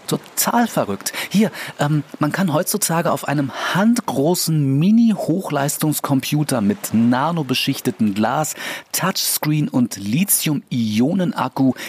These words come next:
in Echtzeit ins Internet schreiben, dass man nicht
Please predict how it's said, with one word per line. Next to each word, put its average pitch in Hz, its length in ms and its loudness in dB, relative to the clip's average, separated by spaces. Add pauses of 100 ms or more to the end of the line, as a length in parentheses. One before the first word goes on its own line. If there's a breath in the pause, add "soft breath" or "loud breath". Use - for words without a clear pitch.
(120 loud breath)
in 120 160 2 (180)
Echtzeit 196 680 0
ins - 400 -2
Internet 190 500 2
schreiben, 156 480 0 (480 loud breath)
dass - 220 -2
man 117 260 4
nicht - 560 0